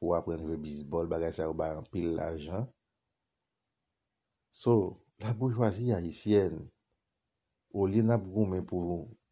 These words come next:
sa k sot la Siri, sa k se Milat, sa k pa Milat, sa k se ayisyen natif natal, bagay sa yo pa enpòtan.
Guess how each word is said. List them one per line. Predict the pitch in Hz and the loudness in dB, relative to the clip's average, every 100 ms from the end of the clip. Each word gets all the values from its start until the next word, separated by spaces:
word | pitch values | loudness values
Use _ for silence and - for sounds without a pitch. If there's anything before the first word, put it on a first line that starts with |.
| _ _ | _ _
sa | - - 98 | -16 -2 -2
k | - | -2
sot | 101 - | -6 0
la | 92 90 | 0 0
Siri, | - 98 82 80 | -4 -6 -6 -6
sa | 80 90 | -4 -6
k | 87 | -4
se | - | -4
Milat, | 95 95 87 80 78 | -2 -2 0 -2 -4
sa | 90 | -6
k | - | -2
pa | 98 | 0
Milat, | 92 92 80 78 | 0 -2 -4 -4
sa | - | -6
k | 90 | -6
se | - 92 | 0 0
ayisyen | 98 - 90 | 2 -2 -4
natif | 87 - - | -6 -8 -6
natal, | 90 87 82 82 - - - _ - | -6 -4 -4 -6 -14 -20 -20 _ -2
bagay | 113 120 | 0 0
sa | - 95 | 0 -2
yo | 87 | 0
pa | 90 87 | -2 -2
enpòtan. | 87 - 85 - - 98 90 | -4 -4 -6 -6 -6 -4 -4